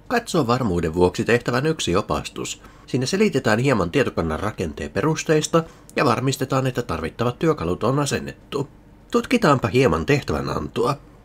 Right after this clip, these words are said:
Tässäkin tehtävässä meillä on kaksi tiedostoa, pääohjelma maini piste P Y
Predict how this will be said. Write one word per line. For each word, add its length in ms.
Tässäkin 520
tehtävässä 580
meillä 340
on 80
kaksi 300
tiedostoa, 640
pääohjelma 560
maini 300
piste 280
P 120
Y 400